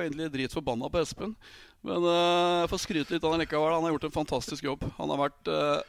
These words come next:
avgjørende for det opprykket her, sånn, i form av spillelogistikk og få inn de rette typene. Så Espen er meget, meget dyktig. Har gjort en kjempejobb.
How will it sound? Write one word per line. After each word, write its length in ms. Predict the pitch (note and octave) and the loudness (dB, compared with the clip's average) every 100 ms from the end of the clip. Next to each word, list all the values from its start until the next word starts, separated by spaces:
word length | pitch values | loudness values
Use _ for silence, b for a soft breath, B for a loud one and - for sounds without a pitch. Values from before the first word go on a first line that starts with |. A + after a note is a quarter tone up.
| - | 0
avgjørende 560 | C3+ A#2+ B2+ C#3 D3 D3+ | 2 4 2 0 0 -2
for 80 | C#3+ | 0
det 80 | C3+ | -2
opprykket 380 | - A#2+ - B2+ | -4 -8 -4 -4
her, 100 | B2+ | -2
sånn, 180 | D3+ | -4
i 40 | D3 | -4
form 300 | C3+ B2 B2+ | -2 -2 -2
av 180 | C3 B2+ | -2 -4
spillelogistikk 880 | - C3+ A#2 A2+ A2+ A2+ - C3+ C#3+ | -6 -6 -6 -8 -8 -10 -10 -10 -6
og 60 | |
få 180 | - C3 | -2 -2
inn 60 | A2+ | -2
de 80 | C3 | -4
rette 220 | - - | -8 -8
typene. 400 | B2+ - C#3 C3 | -8 -6 -10 -8
Så 180 | C3 B2+ B B B B B B B | -8 -10 B B B B B B B
Espen 300 | D#3+ D#3 F3 | 0 2 4
er 60 | F3 | 4
meget, 340 | F3+ C#3 D3+ | 6 4 2
meget 220 | D#3 D3 D3 | 0 0 0
dyktig. 300 | C3+ - D3 | -4 -6 -6
Har 100 | D3 | -4
gjort 120 | C#3 | -4
en 120 | D3+ | -2
kjempejobb. 460 | D3 A2+ - C3 | -2 -2 -4 -6